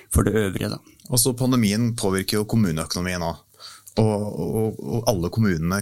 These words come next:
Speaker 2: skriker etter penger, for de har brukt så mye penger på, på pandemien. Hvordan vil det påvirke byggeplanene?
Speaker 1: Ja, Kommune-Norge, eh, er kanskje de som har overrasket oss mest i form av etterspørsel i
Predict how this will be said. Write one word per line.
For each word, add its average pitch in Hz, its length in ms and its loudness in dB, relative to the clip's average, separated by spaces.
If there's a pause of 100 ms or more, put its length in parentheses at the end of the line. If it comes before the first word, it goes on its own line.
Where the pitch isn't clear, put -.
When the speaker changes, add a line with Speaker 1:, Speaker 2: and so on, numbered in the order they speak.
(160)
Speaker 2:
skriker 165 640 0
etter 98 220 -4
penger, 98 400 -2 (340)
for - 140 -2
de 101 80 4
har - 20 0
brukt 92 160 0
så - 80 2
mye 98 160 0
penger 82 240 -2
på, 92 240 -2
på 101 160 -4
pandemien. 98 460 0 (580)
Hvordan 135 320 4
vil 147 160 2
det 104 140 0 (100)
påvirke 101 640 0
byggeplanene? 85 560 0 (1400)
Speaker 1:
Ja, 143 140 8 (180)
Kommune-Norge, 113 1040 2 (260)
eh, 143 680 2 (440)
er 156 220 -2
kanskje 151 240 2
de 120 80 4
som 127 100 0
har 123 140 4
overrasket 104 500 0
oss - 240 0
mest - 460 0
i 110 100 2
form 107 300 0
av 101 180 0
etterspørsel 107 640 -2
i 101 140 2